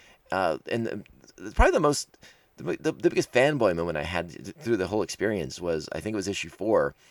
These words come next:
when out of the blue, I mean, the cover kind of shows it, so you're like, you know, but when you read through it the first time around and you, and you, and you, Boba Fett comes back on the smuggler's moon of Nar Shaddaa, and he's pursuing Han and Leia,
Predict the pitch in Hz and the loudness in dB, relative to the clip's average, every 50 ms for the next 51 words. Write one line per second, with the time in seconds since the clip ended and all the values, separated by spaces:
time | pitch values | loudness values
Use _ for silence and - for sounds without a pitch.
0 | _ _ _ - - 92 98 95 92 87 87 78 - _ _ _ _ _ _ _ | _ _ _ -10 -4 -2 0 0 0 -2 -4 -6 -10 _ _ _ _ _ _ _
1 | _ _ _ _ _ _ _ _ - - 101 110 110 107 90 - 104 78 92 110 | _ _ _ _ _ _ _ _ 0 2 2 4 2 2 0 -2 -4 0 2 2
2 | 98 98 127 135 131 123 117 107 92 - - 120 123 - 143 131 117 107 87 95 | 4 4 4 4 4 2 0 -4 -8 -8 -8 -6 -4 0 0 2 2 0 0 0
3 | 85 80 76 71 - 78 69 78 73 62 - _ _ _ - - 62 82 - - | -2 -2 -2 -2 -2 -2 -2 0 -2 -6 -6 _ _ _ -14 -12 -10 -6 -2 2
4 | 85 80 80 82 90 87 82 80 78 - _ _ - 87 80 67 55 - _ _ | 2 2 2 0 -2 -2 -2 -2 -2 -4 _ _ -8 -6 -4 -4 -6 -6 _ _
5 | - 135 131 151 160 160 147 135 160 214 190 - - 156 170 160 127 101 - - | 4 4 6 6 6 4 4 4 2 2 0 0 2 6 8 8 8 8 6 2
6 | _ _ - - - - - - - 135 120 - - 117 110 104 95 98 104 101 | _ _ -20 -20 -10 -10 -8 -4 -2 -2 -2 0 -2 0 2 2 4 4 4 2
7 | 95 87 64 80 95 95 90 87 85 92 85 87 92 - - 80 92 80 78 80 | 2 0 -2 -4 -4 -2 -4 -4 -4 -4 -6 -6 -8 -8 -8 -8 -8 -8 -8 0
8 | - 147 165 165 170 - - 147 147 151 - - - _ _ _ _ _ - - | 6 6 8 8 8 4 6 8 8 8 8 6 0 _ _ _ _ _ -8 0
9 | - 139 151 156 127 110 135 131 113 80 - - - _ - - - _ _ - | 2 4 4 4 4 6 6 6 6 4 2 -4 -16 _ -20 -20 -20 _ _ -2
10 | 110 117 113 - - 123 127 135 135 123 110 120 123 127 123 110 107 107 101 98 | 0 0 0 0 2 2 4 4 4 0 0 2 2 2 2 2 2 2 2 2
11 | - 117 107 104 98 85 78 78 90 92 87 82 - - 95 92 - - 135 131 | 2 4 4 4 6 4 2 0 -2 -6 -8 -10 -10 -8 -8 -6 -4 2 2 2
12 | 123 113 107 98 85 - _ - - - - - 101 110 113 110 101 101 104 104 | 4 2 0 -2 -4 -8 _ -20 -20 -10 -2 2 2 2 4 2 2 4 6 6
13 | 98 87 78 76 | 6 6 4 2